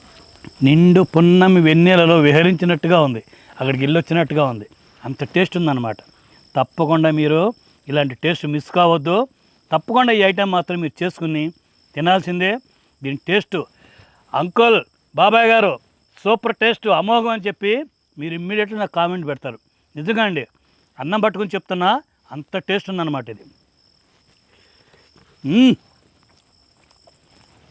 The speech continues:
మొత్తం వంకాయలు మొత్తం నేనే తినేస్తానండి, వాడు ఎవరు కొంచెం.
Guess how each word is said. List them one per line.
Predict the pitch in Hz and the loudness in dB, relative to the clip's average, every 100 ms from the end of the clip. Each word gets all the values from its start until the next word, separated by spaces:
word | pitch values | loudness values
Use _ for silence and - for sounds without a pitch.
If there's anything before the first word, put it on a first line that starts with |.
| _ _ - | _ _ -8
మొత్తం | 135 - 202 | -4 2 4
వంకాయలు | 175 185 208 202 | 4 4 2 2
మొత్తం | 202 208 | 0 0
నేనే | 208 208 | -2 -2
తినేస్తానండి, | 202 196 - 185 170 | 0 -2 0 -2 -2
వాడు | 143 139 | -2 0
ఎవరు | 147 190 190 | 0 0 0
కొంచెం. | 190 170 | -4 -6